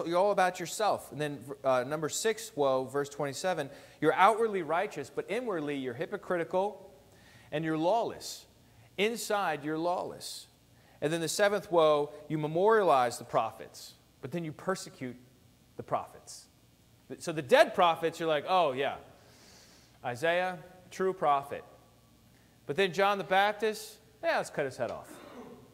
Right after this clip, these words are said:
Right? So you're gonna, and you're, they're persecuting Jesus, and Jesus knows that a-, a-, after everything happens with him, he's gonna send out prophets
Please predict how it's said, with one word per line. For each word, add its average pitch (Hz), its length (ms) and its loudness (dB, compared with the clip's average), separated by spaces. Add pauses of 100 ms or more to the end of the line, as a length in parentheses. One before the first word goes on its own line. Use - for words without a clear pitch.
(540)
Right? 180 280 -2
So 170 280 2 (240)
you're 196 100 0
gonna, 214 140 4
and 190 160 0
you're, 180 180 -4
they're 175 140 6
persecuting 185 500 0
Jesus, 214 400 -6 (240)
and 156 100 -4
Jesus 208 360 -10
knows 196 400 -6 (240)
that 151 160 0 (260)
a-, 156 40 2
a-, - 520 -4
after 180 640 2
everything 175 280 0
happens 175 320 -4
with 170 120 -10
him, 196 240 -6 (320)
he's 226 180 -6
gonna 208 160 -2
send 208 340 -6
out 196 280 0
prophets - 640 -4